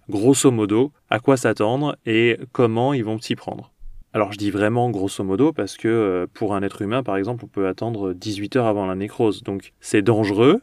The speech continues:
on parle de nécrose, on parle de perte de membres, on parle de pas mal de choses, mais on a un petit peu de temps pour agir. Enfin voilà, il va falloir serrer beaucoup et pour ça, les, généralement ce qu'on fait, c'est qu'on va utiliser une sorte de tourniquet, un bâton,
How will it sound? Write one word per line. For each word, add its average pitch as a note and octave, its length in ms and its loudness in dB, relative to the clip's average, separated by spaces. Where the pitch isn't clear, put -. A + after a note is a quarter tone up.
on F#2 100 -6
parle G2 200 -2
de G2 100 0
nécrose, A2 640 0
on F#2 80 -8
parle F#2+ 220 -2
de F#2 80 -4
perte G#2+ 280 -2
de G#2 100 -2
membres, C#3+ 400 -4
on F#2+ 120 -6
parle G#2+ 220 2
de G2 80 0
pas A#2 120 -2
mal A2 160 0
de G2 80 0
choses, E3 440 0
mais B2+ 480 -2
on B2 200 -2
a - 180 0
un C3 180 0
petit - 280 -12
peu D3 200 6
de A#2+ 160 2
temps B2+ 420 0
pour A#2 180 0
agir. G2+ 460 0
Enfin A#2+ 140 0
voilà, B2 340 2
il A#2+ 100 -2
va A#2+ 80 0
falloir C#3 220 -4
serrer A#2 300 0
beaucoup F3 540 -2
et A#2+ 220 4
pour - 280 -4
ça, E3 540 4
les, A#2+ 260 -2
généralement C3 520 0
ce - 80 -12
qu'on G#2+ 140 -8
fait, C#3 280 0
c'est B2+ 160 -4
qu'on A2 120 -8
va G#2+ 100 0
utiliser A#2 300 -4
une B2 60 -6
sorte A2+ 220 -2
de G#2+ 100 0
tourniquet, A#2+ 800 0
un G#2 160 -4
bâton, G#2+ 600 -2